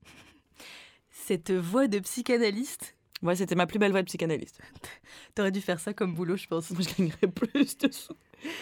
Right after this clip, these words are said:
Speaker 1: D'ailleurs, tu ne crois pas si bien dire. C'est une torture d'empêcher les gens de, de
Speaker 2: Oui.
Speaker 1: dormir. Ça existe en dictature, ça existe aussi ne serait-ce qu'en garde à vue en France. Alors, grosso modo, il y a deux manières de priver quelqu'un de sommeil.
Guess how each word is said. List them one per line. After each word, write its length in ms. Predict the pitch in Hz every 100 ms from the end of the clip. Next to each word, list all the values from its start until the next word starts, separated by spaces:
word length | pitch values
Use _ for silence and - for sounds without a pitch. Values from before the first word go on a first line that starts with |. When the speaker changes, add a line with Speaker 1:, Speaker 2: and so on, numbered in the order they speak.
| 240
Speaker 1:
D'ailleurs, 300 | 190 254 294
tu 100 | 359
ne 60 | 247
crois 160 | 220 220
pas 140 | 370
si 160 | - 220
bien 180 | 185 190
dire. 320 | 214 254 160
C'est 160 | 156 208
une 100 | 190
torture 560 | 269 - - 311 226 -
d'empêcher 400 | 175 165 180 196
les 160 | 175
gens 200 | 160 180
de, 240 | 165 156 143
de 100 | 160
Speaker 2:
Oui. 60 |
Speaker 1:
dormir. 440 | 156 151 165 147 - - - -
Ça 160 | -
existe 300 | 185 165 180
en 80 | 180
dictature, 680 | 165 175 170 156 - 254 339
ça 140 | - 175
existe 320 | 165 175 -
aussi 260 | 180 - 220
ne 100 | 175
serait-ce 420 | - 175 180 -
qu'en 260 | 180 156 160
garde 260 | 175 175
à 80 | 180
vue 240 | 202 294
en 100 | 269
France. 400 | 180 - 359 226 160 - - -
Alors, 240 | 185 196 202
grosso 300 | 226 - 262
modo, 180 | 247 269
il 60 |
y 40 | 180
a 40 |
deux 180 | 180 240
manières 320 | 226 220 214
de 80 | 170
priver 320 | - 165 170
quelqu'un 340 | 165 151 180 160
de 80 |
sommeil. 500 | 147 175 196 302 233